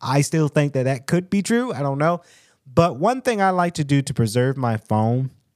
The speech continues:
is A, not have so many apps on the phone that I don't need. I had apps that I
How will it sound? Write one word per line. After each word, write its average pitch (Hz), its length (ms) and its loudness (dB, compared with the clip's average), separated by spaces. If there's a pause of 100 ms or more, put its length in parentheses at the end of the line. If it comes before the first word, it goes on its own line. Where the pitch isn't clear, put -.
(680)
is 156 280 4
A, 180 220 0
not 180 240 -4
have 156 160 0
so 165 120 -2
many 165 200 -2
apps 107 480 -2 (140)
on 120 180 4
the 131 60 4
phone 120 260 2
that 120 140 2
I 120 80 2
don't 117 180 2
need. 104 300 -4
I 117 160 -2
had 131 200 2
apps 131 280 0
that 123 160 2
I 117 220 2